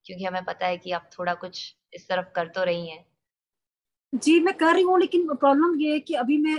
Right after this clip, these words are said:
Speaker 2: इतनी ज्यादा, अम, bound हो चुकी हूँ, जो मेरी
Speaker 1: जी।
Speaker 2: अपनी, अ, commitments हैं पाकिस्तान में।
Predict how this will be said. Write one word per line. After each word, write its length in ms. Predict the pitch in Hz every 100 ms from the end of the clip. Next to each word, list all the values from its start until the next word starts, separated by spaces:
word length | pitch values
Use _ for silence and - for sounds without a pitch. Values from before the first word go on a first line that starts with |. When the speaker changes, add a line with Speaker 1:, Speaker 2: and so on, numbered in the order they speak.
| - 247
Speaker 2:
इतनी 300 | 285 320 370
ज्यादा, 400 | 247 220 208 233 247 254 -
अम, 500 | 240 233 226 226 220 214
bound 380 | 185 202 247 320
हो 80 | 302
चुकी 280 | 269 240 233
हूँ, 340 | 233 254 254 _ _ _ -
जो 200 | 254 254
मेरी 200 | 262 269
Speaker 1:
जी। 80 | -
Speaker 2:
अपनी, 240 | 269 294
अ, 120 | 254 226 220 220 220 -
commitments 540 | 240 254 285 269 -
हैं 140 | 254
पाकिस्तान 580 | 226 226 233 - 233 226
में। 280 | 226 220